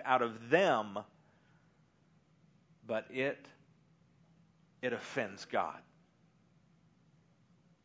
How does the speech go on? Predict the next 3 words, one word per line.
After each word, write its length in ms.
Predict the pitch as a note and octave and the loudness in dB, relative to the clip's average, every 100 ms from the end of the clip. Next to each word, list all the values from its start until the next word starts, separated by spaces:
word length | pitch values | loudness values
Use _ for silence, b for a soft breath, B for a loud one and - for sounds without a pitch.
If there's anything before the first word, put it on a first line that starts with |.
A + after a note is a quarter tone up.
| _ _ _ _ _ _ _ _ _ _ _ _ b b b b _ _ | _ _ _ _ _ _ _ _ _ _ _ _ b b b b _ _
Imagine 640 | C3+ B2+ C#3+ D3 C#3+ A#2+ | -4 0 0 0 -6 -6
with 240 | A2+ G#2 - | -8 -8 -12
me 180 | F2+ | -16